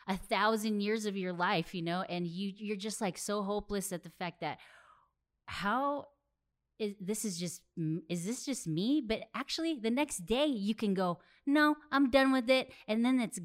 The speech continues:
gone. And then you're on to a whole other place that you had no idea that you were about.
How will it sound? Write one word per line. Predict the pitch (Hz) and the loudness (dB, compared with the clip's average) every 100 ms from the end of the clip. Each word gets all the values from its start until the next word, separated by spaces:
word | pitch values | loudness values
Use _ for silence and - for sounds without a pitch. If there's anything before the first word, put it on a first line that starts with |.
| 147 | -4
gone. | 165 233 214 143 143 | 0 2 0 -2 -6
And | 190 196 | -2 0
then | 202 | 2
you're | 208 208 | 2 0
on | 196 214 226 | -4 -2 -2
to | 226 | -4
a | 175 | -4
whole | 160 - - 226 233 - | -6 -8 -4 -2 -2 -2
other | 202 202 196 | -4 -4 -6
place | - 208 220 208 - | -6 -6 -4 -4 -6
that | 180 160 | -8 -8
you | 175 | -8
had | 170 160 | -6 -6
no | 160 165 170 | -4 -4 -4
idea | 156 151 147 170 170 156 | -6 -8 -8 -6 -6 -6
that | - | -8
you | 165 170 | -6 -6
were | 156 | -4
about. | 135 143 175 156 98 | -6 -6 -4 -4 -6